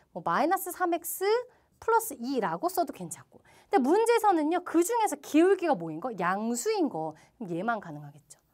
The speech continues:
따라서 원하는 정답은 Y는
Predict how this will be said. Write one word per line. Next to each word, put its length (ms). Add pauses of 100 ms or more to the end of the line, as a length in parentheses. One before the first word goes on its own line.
(140)
따라서 460
원하는 640
정답은 440 (360)
Y는 640